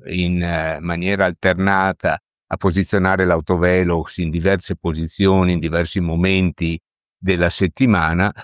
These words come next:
per creare questo deterrente. Purtroppo questo è venuto meno e non si sa fino a quando, fino a che non ci sarà chiarezza a livello nazionale su quello che si potrà fare e quello che si potrà utilizzare.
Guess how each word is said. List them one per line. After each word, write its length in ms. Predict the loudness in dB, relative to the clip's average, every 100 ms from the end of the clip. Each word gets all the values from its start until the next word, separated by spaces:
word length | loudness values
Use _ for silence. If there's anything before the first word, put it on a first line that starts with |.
| -20 _
per 340 | 0 0 -2
creare 560 | -2 2 4 4 2 0
questo 400 | 0 -2 -2 -2
deterrente. 800 | -2 0 0 0 -2 -6 -12 -10
Purtroppo 760 | -4 -2 2 2 2 -2 -4 -4 _ _ _ _ 0
questo 320 | 0 2 2
è 40 | 4
venuto 380 | 4 4 2
meno 380 | 2 2 0 -4 -2
e 120 | 0
non 140 | 0
si 160 | 0 -2
sa 260 | 2 0
fino 300 | 2 0 2
a 80 | 0
quando, 460 | 0 -2 -2 -4 -4
fino 220 | 0 0
a 40 |
che 140 | 2 0
non 160 | 0
ci 120 | -2 -2
sarà 280 | 0 0
chiarezza 680 | 2 2 2 2 0 0 0 0 _ _
a 100 | -2
livello 580 | 0 2 2 2 0 -2
nazionale 800 | 0 -2 0 2 4 2 0 -4 -8
su 240 | -8 -8
quello 400 | 0 2 2 0
che 180 | -2 -6
si 220 | -4 -6
potrà 320 | -4 -4 -2 -2
fare 480 | 0 0 2 0
e 160 | 0 -2
quello 260 | 2 2 2
che 160 | 0
si 160 | 0 -2
potrà 500 | -2 -2 0 0 -2 -8 -20 _
utilizzare. 880 | -2 0 0 0 0 0 0 -2 -8